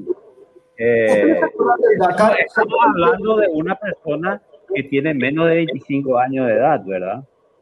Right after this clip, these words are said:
Speaker 1: Y
Speaker 2: Ya.
Speaker 1: que está ganando más de treinta mil dólares al mes, haciendo solamente eso. Busca los temas, contrata gente, le dice, "Yo te voy a pagar mil dólares, vos haceme un canal que hable de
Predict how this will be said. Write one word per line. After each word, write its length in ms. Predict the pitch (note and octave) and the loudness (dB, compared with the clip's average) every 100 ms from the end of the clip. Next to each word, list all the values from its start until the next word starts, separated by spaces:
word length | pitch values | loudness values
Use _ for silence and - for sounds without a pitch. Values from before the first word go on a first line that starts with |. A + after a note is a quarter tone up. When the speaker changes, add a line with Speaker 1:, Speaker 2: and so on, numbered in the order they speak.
| - | -8
Speaker 1:
Y 120 | B2 | -4
Speaker 2:
Ya. 40 | |
Speaker 1:
que 80 | C3+ | -2
está 240 | A#2 C3 | 0 2
ganando 680 | C#3 D3+ B2+ C3 C#3 F3+ F#3+ _ - - _ | 4 2 2 -2 0 -2 -2 _ -20 -20 _
más 340 | F#2+ G#2 A#2 B2+ | -6 -2 0 2
de 140 | B2 | 0
treinta 320 | A#2+ A#2 A2+ | 0 -2 0
mil 180 | G#2+ G#2+ | -2 -2
dólares 320 | G#2 G#2 G#2 | -2 -2 -2
al 160 | G2+ F#2 | -2 -4
mes, 320 | G#2+ C3+ C#3 - - - - _ _ | -6 -8 -10 -18 -18 -20 -20 _ _
haciendo 580 | - - C3 C#3 D3 - - - - | -6 -2 -2 0 -2 -2 -12 -10 2
solamente 680 | C3+ C#3 D3 C3+ C3 A#2+ A#2+ | 4 6 4 2 0 0 -2
eso. 220 | C3 F2+ - _ - - | -4 -10 -12 _ -20 -8
Busca 500 | G2 C3 E3+ E3+ F#3+ G3+ C4 - - - _ _ _ - | 2 4 4 2 2 2 0 -10 -20 -20 _ _ _ -8
los 260 | B2 A#2+ - | -8 -8 -2
temas, 440 | D3 F3+ G3+ A3 - - - - | 0 0 -2 -8 -12 -16 -20 -12
contrata 840 | - D#3+ C#3+ C3+ D#3 E3+ F3+ F#3+ F3 | -4 -2 -2 -2 2 2 2 0 0
gente, 440 | F3 F3 F#3 G3 | 2 0 0 -2
le 100 | E3+ | -2
dice, 180 | D#3 D3+ | -2 -4
"Yo 80 | D#3 | -4
te 100 | D#3+ | -2
voy 40 | |
a 40 | D3+ | 0
pagar 240 | D3 D3 | 2 2
mil 200 | D3+ D3+ | 0 -6
dólares, 420 | C#3+ D3+ D#3+ E3 | -6 -4 -4 -4
vos 260 | C3+ C#3 D#3 | -4 -4 -2
haceme 300 | C#3 - C3+ | -6 -10 -10
un 80 | D3+ | -8
canal 280 | D3+ C3 C#3+ | -4 -2 -2
que 100 | C#3+ | -2
hable 340 | B2+ C3+ D3 _ _ _ - | -2 0 -2 _ _ _ -8
de 420 | A2+ C3 C3 | 0 2 2